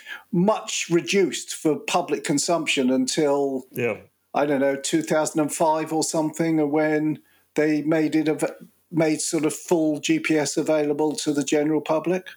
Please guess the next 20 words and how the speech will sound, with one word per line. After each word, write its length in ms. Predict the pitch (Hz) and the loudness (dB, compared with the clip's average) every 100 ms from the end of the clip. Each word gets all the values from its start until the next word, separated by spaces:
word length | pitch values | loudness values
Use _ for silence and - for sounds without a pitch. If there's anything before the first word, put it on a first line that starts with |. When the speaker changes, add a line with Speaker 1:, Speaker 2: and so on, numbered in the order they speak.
| _ _ 127 | _ _ -4
Speaker 2:
Yeah. 280 | 127 101 - _ - | -2 -2 -8 _ -2
Speaker 1:
Um, 380 | 156 165 160 151 _ _ _ - - - - _ _ - | 0 2 0 -4 _ _ _ -20 -20 -20 -20 _ _ -2
clearly, 380 | 202 226 208 | 2 4 4
they 160 | 170 175 | 2 0
can 160 | 185 165 | 0 -2
switch 340 | - 180 - | 0 -2 -2
it 80 | - | 0
on 220 | 165 165 | 2 2
and 120 | 165 | 0
off 240 | 160 160 - | 2 0 0
as 140 | 165 | -2
they 160 | 175 165 | 0 0
want. 440 | 185 226 98 - _ _ 185 | 2 0 -2 -12 _ _ -2
Speaker 2:
Yeah, 200 | 196 175 | 2 2
I 100 | 175 | 2
mean, 160 | 165 | 0
there 120 | 151 | 2
are 60 | 156 | 4
also, 600 | 143 143 123 120 98 95 - - - | 2 2 0 0 -2 -6 -12 -16 -8
uh, 320 | 131 101 | -8 -8